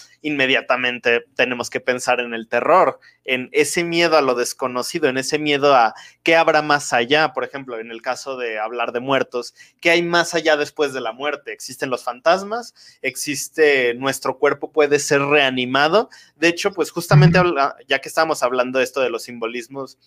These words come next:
Speaker 1: estaba viendo que muchos de estos monstruos clásicos y contemporáneos del cine han servido para hablar de problemáticas sociales.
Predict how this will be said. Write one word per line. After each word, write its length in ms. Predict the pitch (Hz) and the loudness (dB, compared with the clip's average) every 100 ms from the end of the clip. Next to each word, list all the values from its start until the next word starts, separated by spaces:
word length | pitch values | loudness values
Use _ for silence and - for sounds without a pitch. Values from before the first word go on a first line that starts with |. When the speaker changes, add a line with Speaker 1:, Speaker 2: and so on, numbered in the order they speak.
| - - _ _ | -20 -20 _ _
Speaker 1:
estaba 340 | 156 - 165 | -2 2 4
viendo 380 | 175 175 175 170 | 4 0 -2 -2
que 340 | 147 127 113 | -2 0 -2
muchos 500 | 123 147 151 175 170 | -4 -8 -8 -8 -6
de 120 | 143 123 | -6 -8
estos 680 | - 151 139 117 113 - _ _ _ | -4 -2 0 0 -4 -10 _ _ _
monstruos 960 | 135 139 139 - - 156 139 123 - - - _ - | 0 0 0 -6 2 4 4 2 -2 -12 -18 _ 0
clásicos 720 | 151 151 165 196 190 196 180 | 4 4 2 -6 -4 -4 -4
y 80 | 139 | -6
contemporáneos 960 | 127 120 120 120 - 127 131 147 175 151 | -6 -4 -6 -6 -2 2 4 4 0 0
del 180 | 117 | -2
cine 440 | - 131 139 175 226 349 349 _ 349 | -2 -6 -2 -4 -4 -8 -8 _ 2
han 180 | 147 160 | 2 2
servido 560 | 196 180 175 170 185 - | 2 2 2 0 0 2
para 320 | 156 127 117 | 4 6 4
hablar 640 | 110 120 120 123 131 143 | 2 4 4 6 4 2
de 320 | 135 143 127 - | 4 4 4 2
problemáticas 880 | 131 120 123 123 127 131 170 160 127 | 0 0 -4 -4 -4 -2 -4 -2 -2
sociales. 800 | 120 - 151 202 143 117 117 | -6 -6 0 2 2 0 -4